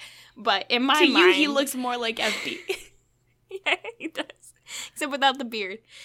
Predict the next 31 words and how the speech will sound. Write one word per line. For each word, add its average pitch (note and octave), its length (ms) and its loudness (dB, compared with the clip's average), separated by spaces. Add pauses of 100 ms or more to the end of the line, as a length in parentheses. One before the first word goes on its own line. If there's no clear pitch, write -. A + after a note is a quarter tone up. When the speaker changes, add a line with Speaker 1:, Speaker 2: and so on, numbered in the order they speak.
(140)
Speaker 1:
So - 160 -4
if E4 60 -2
you E4+ 100 0
want F#4+ 140 2
to A4 120 0
take F#4+ 60 2
a D4+ 60 -2
break C4+ 200 0
from C#4 140 -2
this B3+ 140 -2
show G#3+ 340 0
and A3+ 180 -4
dive A3 300 2
into A#3+ 240 -4
some G#3 360 -4 (140)
deeper A#3 280 -6
relationships, G3+ 880 -6 (420)
I A#3 80 2
recommend B3 400 0
checking A#3+ 340 -6
some G#3+ 160 -6
of G3+ 80 -8
it F#3+ 80 0
out. G3 320 4
I C4 120 6
also D#4+ 280 2
recommend G#3+ 600 -4 (100)
putting A3 300 -4
a G#3 40 -8
really A3 360 -2
heavy G3+ 580 -6